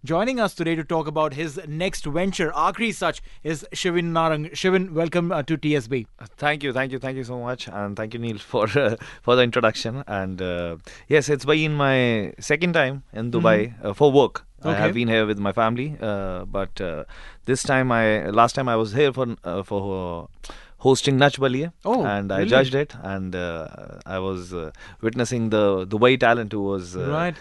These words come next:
Speaker 2: so much keen for the, like, Bollywood and has so much talent to express and then express themselves. So I really enjoyed it,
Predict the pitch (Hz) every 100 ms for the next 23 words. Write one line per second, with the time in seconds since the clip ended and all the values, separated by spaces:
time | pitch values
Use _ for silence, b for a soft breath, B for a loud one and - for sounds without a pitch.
0 | - - 147 139 - 120 120 117 117 107
1 | 101 95 87 B B B - 110 - 113
2 | 120 120 113 110 107 107 104 147 151 147
3 | - 113 113 101 117 107 98 78 - -
4 | 101 101 - 95 101 92 - 131 117 110
5 | 98 90 90 - - 98 87 101 123 143
6 | 143 131 123 131